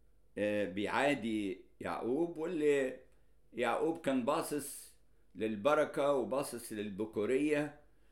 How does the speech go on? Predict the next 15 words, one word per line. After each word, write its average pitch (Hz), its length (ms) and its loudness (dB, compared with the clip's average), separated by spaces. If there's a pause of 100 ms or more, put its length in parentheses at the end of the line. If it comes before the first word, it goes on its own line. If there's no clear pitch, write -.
(200)
أيوة 143 260 4
خدهم 139 440 2
بمكر، 123 420 0 (540)
لكن 135 440 0
الحق - 540 -2 (320)
يعني 147 560 0 (420)
إن 120 160 -2
عيسو 143 320 0
ما 117 100 -2
كانش 135 340 -4
يستاهل-، 110 600 -4 (160)
يستاهلها، 104 720 -4 (540)
مع 147 160 0
إن 180 120 0
طبعا 156 560 0